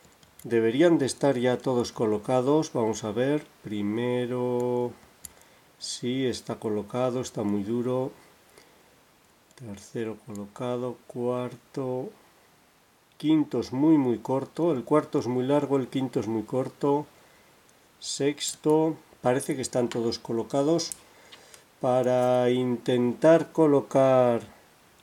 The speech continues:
los dos superiores voy a cambiar de tensor. Voy a utilizar un, una barra colocada aquí.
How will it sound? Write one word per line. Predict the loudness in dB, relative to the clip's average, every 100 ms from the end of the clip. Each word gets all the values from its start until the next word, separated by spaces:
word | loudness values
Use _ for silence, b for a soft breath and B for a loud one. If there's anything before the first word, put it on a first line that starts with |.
| _ _ _ _ _ _ _ _ _ _ -8
los | -2 0 0 0
dos | -2 -2
superiores | -8 -4 -4 0 0 2 0
voy | 0 -2
a | -2
cambiar | -2 0 -2 -2
de | -4
tensor. | -2 -4 -4 0 0 2
Voy | 0 -2
a |
utilizar | -2 -4 -6 -6 -6 -6
un, | -4 -6 -8 -14 -20 _ _ -6
una | -2 -2 -4
barra | -6 -8 -12
colocada | -10 -10 -8 -8 -8
aquí. | -8 -4 -4